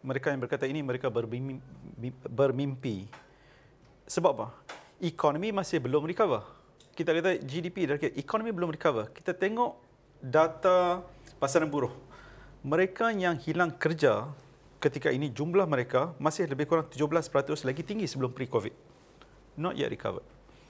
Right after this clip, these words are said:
G D P per kapita untuk negeri-negeri yang miskin, contohnya, yang, ataupun yang, apa, tidak membangun, Sabah, Kelantan,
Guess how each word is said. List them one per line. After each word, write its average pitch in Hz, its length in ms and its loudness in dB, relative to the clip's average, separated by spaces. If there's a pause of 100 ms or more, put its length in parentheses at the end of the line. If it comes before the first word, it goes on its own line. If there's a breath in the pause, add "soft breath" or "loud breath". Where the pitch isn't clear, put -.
(440 loud breath)
G 135 160 0
D 226 160 2
P 226 160 2
per 180 80 2
kapita 185 480 6
untuk 165 320 0
negeri-negeri 165 640 2
yang 143 80 0
miskin, 135 480 0
contohnya, 131 480 0
yang, 127 160 2
ataupun 143 220 -2 (340)
yang, 120 320 -4
apa, 160 480 0
tidak 135 240 2
membangun, 123 560 -2
Sabah, 107 400 -2
Kelantan, 120 560 -2